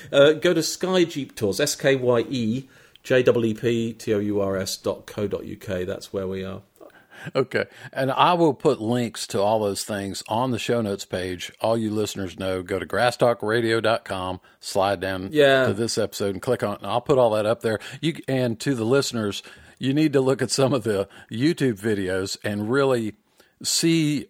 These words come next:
Speaker 2: see the interior of Boris, the military pod. I want, <laughs> I want to do something like that right out here in my back area. That I,
Speaker 1: Yeah,
Speaker 2: I,
Speaker 1: do it.
Speaker 2: I've had so much fun looking at that with my son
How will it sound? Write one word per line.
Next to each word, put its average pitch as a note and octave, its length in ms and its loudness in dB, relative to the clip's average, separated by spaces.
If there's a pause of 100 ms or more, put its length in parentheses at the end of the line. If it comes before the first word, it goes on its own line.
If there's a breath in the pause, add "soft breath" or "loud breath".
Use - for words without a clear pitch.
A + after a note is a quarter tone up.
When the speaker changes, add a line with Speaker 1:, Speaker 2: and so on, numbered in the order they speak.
(140)
Speaker 2:
see F#3+ 260 -2
the D#3 200 0
interior A#2+ 720 0
of F#2 200 -8
Boris, A#2 640 -2
the A2 140 -8
military A#2+ 460 -2
pod. A#2 340 -2 (320 loud breath)
I E3 180 2
want, D3+ 500 4
<laughs> - 80 -16
I C#3+ 120 4
want D#3 260 2
to A#2 60 -6
do B2 160 0
something A2+ 320 -2
like G2+ 220 -4
that G2 240 -4
right A2+ 240 0
out A2 200 0
here A2 300 -2 (180)
in G2 320 -10
my G#2+ 220 -4
back G2 520 -6 (220)
area. G2 480 -6 (640 loud breath)
That C#3+ 300 0
I, D3 140 2
Speaker 1:
Yeah, D3 120 4 (120)
Speaker 2:
I, E3+ 120 4
Speaker 1:
do D3 120 6
it. D3 100 8
Speaker 2:
I've - 100 0
had D3+ 220 0
so D#3 140 -2
much B2+ 180 -2
fun C3 300 -2
looking A#2+ 180 -2
at G#2 80 -6
that A2 220 -2
with G2+ 120 -8
my G2+ 180 -6
son A2+ 560 -6